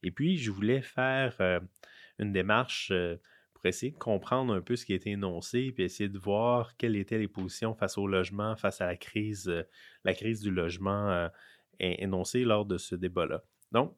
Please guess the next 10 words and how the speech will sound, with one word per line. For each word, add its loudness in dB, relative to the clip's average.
on 0
va 4
vous, 0
on -2
va 0
mettre, -2
dans 0
le -2
fond, -4
l'extrait, -2